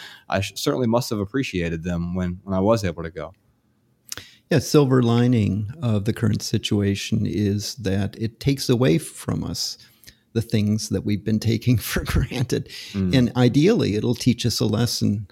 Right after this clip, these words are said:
Speaker 2: uh, about that. And what's been taken away from us isn't even the most important things. Now, there are people who are very sick. There are people who are, uh, who are dying. But I told you, we had this con-,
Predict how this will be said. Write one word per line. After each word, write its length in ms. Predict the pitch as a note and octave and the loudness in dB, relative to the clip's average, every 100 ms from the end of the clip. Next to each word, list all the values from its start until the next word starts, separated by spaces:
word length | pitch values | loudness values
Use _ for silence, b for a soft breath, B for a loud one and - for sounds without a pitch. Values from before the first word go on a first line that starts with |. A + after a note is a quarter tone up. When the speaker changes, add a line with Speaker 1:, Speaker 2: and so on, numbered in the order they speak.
| _ - | _ -6
Speaker 2:
uh, 380 | A2+ G#2+ A2+ A2+ | -4 -2 -6 -6
about 440 | A#2 G#2+ A2+ B2+ - | -6 -2 -2 -2 -4
that. 280 | G2 F#2 - _ B B B _ - | -6 -6 -12 _ B B B _ 2
And 240 | B2 A#2+ | 4 6
what's 180 | C3+ - | 4 2
been 200 | - A#2 | 0 0
taken 400 | - D3+ E3+ A#2+ | 2 -2 0 0
away 320 | G#2+ A#2 E3+ | 2 2 2
from 300 | G3 - - | 0 -4 -6
us 200 | - - - | -6 -8 -6
isn't 360 | A#2+ D3+ D#3 | -4 -2 -2
even 500 | - C#3 C3 A2+ G#2 | 0 -2 0 0 0
the 80 | G2+ | 0
most 320 | G#2 G#2+ - | 0 0 0
important 640 | G#2 G2+ - B2 C3 G#2 - | -2 4 6 6 2 -2 -4
things. 420 | - A#2 C3+ - - | -4 -2 -4 -6 -2
Now, 160 | G2+ | -2
there 200 | G2 G#2 | -2 -2
are 140 | G#2+ G2+ | -2 -2
people 380 | A2+ G#2 - A2 | -4 -4 -2 -2
who 120 | G#2+ | -4
are 80 | G#2+ | -4
very 300 | G2 E2+ G2+ | -8 -10 -10
sick. 400 | - G#2+ - - | -8 -8 -8 -8
There 180 | G#2+ G#2+ | -6 -4
are 160 | F#2 | -6
people 400 | - - - G#2 | -6 -8 -6 -8
who 200 | A#2 G2 | -6 -8
are, 180 | G2+ A2 b b b b b - | -8 -12 b b b b b -14
uh, 180 | - F#2 A#2+ - | -12 -10 -10 -8
who 80 | |
are 80 | F2 | -8
dying. 520 | G#2 G2+ B2 G#2+ E2+ - b b b b | -4 -2 -2 -2 -4 -10 b b b b
But 320 | - G2+ G2+ - | -4 -2 -2 -2
I 140 | G#2 G#2 | -4 -2
told 300 | - G#2+ G#2+ | 0 0 0
you, 120 | G2+ - - | -6 -8 -2
we 160 | G#2 - | 0 0
had 180 | G#2+ G#2 | 0 0
this 200 | G2+ G#2+ | -2 -6
con-, 360 | - - G#2 | -8 -4 -4